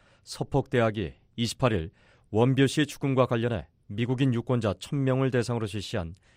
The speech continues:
여론조사 결과를 발표했습니다. 원비어 씨 사망 후 닷새 뒤인 이십사 일부터 이십칠 일까지 실시한 조사에서 응답자의 절반인 사십구 퍼센트는 트럼프 행정부가 북한 정권에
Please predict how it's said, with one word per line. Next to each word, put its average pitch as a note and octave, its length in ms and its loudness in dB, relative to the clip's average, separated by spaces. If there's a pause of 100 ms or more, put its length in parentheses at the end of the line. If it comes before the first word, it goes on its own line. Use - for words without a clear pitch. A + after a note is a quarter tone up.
(180)
여론조사 A#2+ 560 2
결과를 G#2+ 440 -2
발표했습니다. F2+ 720 -8 (540)
원비어 C3 320 2
씨 D#3 160 -2
사망 C#3 460 0
후 C3+ 360 -4
닷새 A#2 360 -4
뒤인 A#2+ 360 -2 (120)
이십사 A#2 460 -4
일부터 G2 440 -8 (320)
이십칠 A#2 520 -6
일까지 C3 320 -2
실시한 A#2 440 -6
조사에서 G#2 580 -8 (560)
응답자의 C3+ 500 2
절반인 C3 580 -2
사십구 - 500 -6
퍼센트는 G#2 680 -6 (420)
트럼프 D#3 340 0
행정부가 B2 580 -2 (300)
북한 C3 320 0
정권에 B2 540 -2